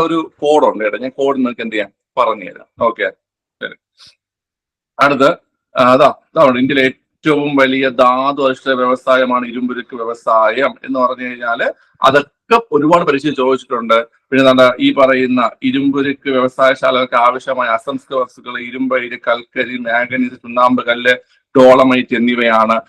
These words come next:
ഇതെന്താണ്? ഒരുപാട് തവണ പരീക്ഷ ചോദ്യം വന്നിട്ടുള്ള സാധനം തന്നെയാണ്, പഠിക്കുക. ആ, പിന്നെ നമ്മള് താഴോട്ട് പോകുമ്പോൾ ദാ ഇരുമ്പുരുക്ക് ശാലകള് സ്ഥിതി ചെയ്യുന്ന സ്ഥലം, സവിശേഷത കണ്ട, ഏറ്റവും വലിയ സ്വകാര്യ മേഖല ഇരുമ്പുരുക്ക്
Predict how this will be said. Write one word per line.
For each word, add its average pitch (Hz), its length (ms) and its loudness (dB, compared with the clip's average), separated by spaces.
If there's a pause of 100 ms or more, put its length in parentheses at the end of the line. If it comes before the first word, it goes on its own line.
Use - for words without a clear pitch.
(220)
ഇതെന്താണ്? 123 600 4 (220)
ഒരുപാട് 147 380 0
തവണ 143 200 -2
പരീക്ഷ 120 220 -10 (100)
ചോദ്യം 117 280 -8
വന്നിട്ടുള്ള 110 340 -6
സാധനം 107 260 -6
തന്നെയാണ്, 107 420 -4
പഠിക്കുക. 104 360 -2 (600)
ആ, 117 40 -2 (340)
പിന്നെ 117 180 -2 (100)
നമ്മള് 117 280 2 (540)
താഴോട്ട് 113 320 2
പോകുമ്പോൾ 113 340 -2 (140)
ദാ 120 80 4 (180)
ഇരുമ്പുരുക്ക് 123 500 -2 (140)
ശാലകള് 117 640 0 (100)
സ്ഥിതി 127 280 -6 (100)
ചെയ്യുന്ന 117 300 -10 (100)
സ്ഥലം, 110 320 0 (140)
സവിശേഷത 110 600 -4 (140)
കണ്ട, 110 140 -2 (460)
ഏറ്റവും 123 340 -2
വലിയ 117 240 -4
സ്വകാര്യ 117 400 2
മേഖല 113 260 0
ഇരുമ്പുരുക്ക് 110 380 -4